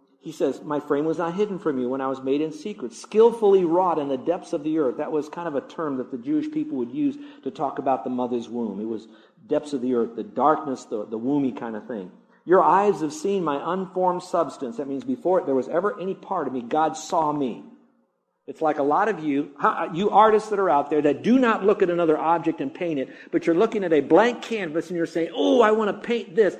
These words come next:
and you design it. It's like you people that are architects. You can't, you don't copy another building. You just have a blank sheet of paper right here with all the little boxes in there, and you begin to design something. It's, you just see it in your mind, and then all of a sudden it's there, and then you build it all, and there it comes together.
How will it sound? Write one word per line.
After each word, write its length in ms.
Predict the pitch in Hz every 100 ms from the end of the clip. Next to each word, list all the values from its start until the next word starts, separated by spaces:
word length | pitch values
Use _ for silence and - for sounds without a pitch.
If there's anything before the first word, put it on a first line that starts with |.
| - -
and 120 | 165
you 120 | 190
design 440 | 214 196 175 175 156
it. 40 |
It's 180 | 143 143
like 240 | 196 190
you 100 | 196
people 360 | 233 226 240 220
that 100 | 185
are 80 | 170
architects. 640 | 180 226 214 - 170 -
You 60 | 185
can't, 160 | - - -
you 100 | 220
don't 140 | 233
copy 340 | 233 240 262 269
another 240 | 247 220
building. 500 | 190 190 214 175 135 - -
You 140 | 190
just 160 | 214 208
have 140 | 190
a 40 | 170
blank 440 | 139 165 226 254
sheet 240 | - 247
of 80 | 220
paper 280 | - 214 208
right 220 | 202 202
here 140 | 190 196
with 160 | 170
all 160 | 175 226
the 80 | 220
little 180 | 208
boxes 480 | 175 180 190 190 190
in 140 | 180 185
there, 100 | 190
and 80 |
you 80 | 175
begin 340 | 165 156 190 208
to 60 |
design 480 | 175 160 139 165 180
something. 460 | 170 170 135 135 104 - -
It's, 200 | - 190
you 80 | 226
just 240 | 202 226 -
see 260 | 262 285
it 80 | 285
in 100 | 254
your 120 | 226
mind, 260 | 220 226 226
and 100 | 208
then 120 | 196
all 120 | 240
of 60 | 247
a 80 | 226
sudden 320 | - 240 214
it's 160 | 185
there, 240 | 175 226 226
and 100 | 220
then 120 | 247
you 120 | 220
build 460 | 156 - 269 302 277
it 100 | 240
all, 220 | 226 220
and 180 | 175 143
there 180 | 233 226
it 80 |
comes 200 | 226 196
together. 460 | - 160 160 135 113